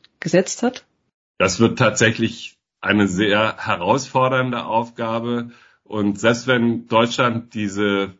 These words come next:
Speaker 2: Bedarfe aus eigener Kraft decken könnte, was aufgrund der Potenziale erneuerbarer Energien, äh, im Prinzip sehr schwierig oder nicht möglich ist,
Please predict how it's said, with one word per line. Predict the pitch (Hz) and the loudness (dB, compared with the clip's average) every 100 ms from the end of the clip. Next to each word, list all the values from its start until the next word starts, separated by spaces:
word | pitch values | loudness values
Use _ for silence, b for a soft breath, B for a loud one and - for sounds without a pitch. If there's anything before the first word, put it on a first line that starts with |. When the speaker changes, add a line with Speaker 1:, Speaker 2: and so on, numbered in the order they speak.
| - | -12
Speaker 2:
Bedarfe | 92 95 107 120 117 | -8 -2 0 0 -2
aus | 113 | -2
eigener | 95 110 110 101 | -2 -2 -2 -4
Kraft | - 110 - - - - | -2 -2 -4 -20 -14 -4
decken | 104 - 95 | -4 -4 -4
könnte, | 110 120 135 131 131 B | -2 0 -2 -4 -6 B
was | 98 95 - | -2 -2 -2
aufgrund | 98 - 107 113 117 | -8 -6 0 0 2
der | 104 98 95 - - | 2 2 0 -6 -4
Potenziale | 104 92 90 95 127 120 | -2 -2 0 2 2 2
erneuerbarer | 104 101 101 98 95 | 0 2 0 0 0
Energien, | 95 92 87 104 101 101 - | -2 -4 -4 -2 -2 -4 -8
äh, | 95 90 | -8 -6
im | 90 | -6
Prinzip | 87 92 110 - | -6 -4 -4 0
sehr | 98 | 0
schwierig | - 101 123 120 117 | 0 2 4 4 2
oder | 90 92 | 0 2
nicht | 92 92 | 0 0
möglich | 95 113 120 - | 0 0 -4 -2
ist, | 117 117 - | -4 -4 -14